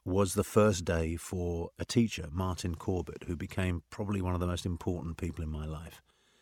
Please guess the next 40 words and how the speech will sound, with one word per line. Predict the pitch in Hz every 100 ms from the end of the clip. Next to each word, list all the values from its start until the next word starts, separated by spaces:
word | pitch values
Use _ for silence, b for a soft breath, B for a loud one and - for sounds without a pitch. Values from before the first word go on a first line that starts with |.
| _ -
He'd | - 113
been | 127
an | 117 80
actor, | 80 - 101 117 _ _ -
and | 90 87
he | 90
was | 85
now | 90 95
a |
teacher, | - 85 80 - 101 101
and | 90
he'd | 98 -
joined | - 104 110 101
our | 87
school, | 82 - 87 85 95
and | 90
he, | 92
he | 98
was | 90 92 - _ - _ _ -
deputy | - 101 98 92
head | 95 87
of |
the | 80 87 -
English | 117 92
department. | - - 73 55 - - b b b b b b -
And | 92
the | 90
first | - 147 160
thing | - 135
he | 113 104
did | 104 82 - - _ _ _ _ _ _ _
was | 95 95
he | - 95 101 _ -
slightly | - 117 123 127
changed | 104 - 107 98 92 -
the | 90
curriculum | - 98 117 85 73 76 _ _ -
and | 95 92 92 -
included | 101 92 - 104 98 95 95 - _ _ - _
plays, | - 107 78 78 101 -